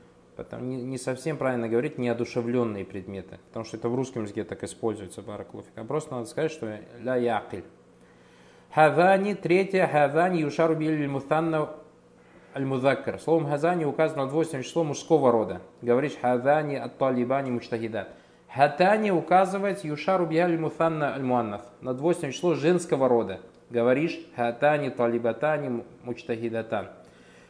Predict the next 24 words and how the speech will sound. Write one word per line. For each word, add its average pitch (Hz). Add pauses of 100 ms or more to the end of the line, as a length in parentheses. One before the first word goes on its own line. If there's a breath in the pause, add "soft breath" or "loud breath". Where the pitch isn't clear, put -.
(120)
"Гауляй" 196
слово 185
"юшару 160
би 151
аль 156
джам 151
аль 135
акл 139
аль 131
музаккар". 120 (960 loud breath)
Слово 214
"гауляй" 180
используется 175
для 143
множественного 165
числа 151 (800)
обладающих 135
разумом 160
мужского 135
рода, 180
"ва 147
муаннасан", 147 (120)
и 156
также 151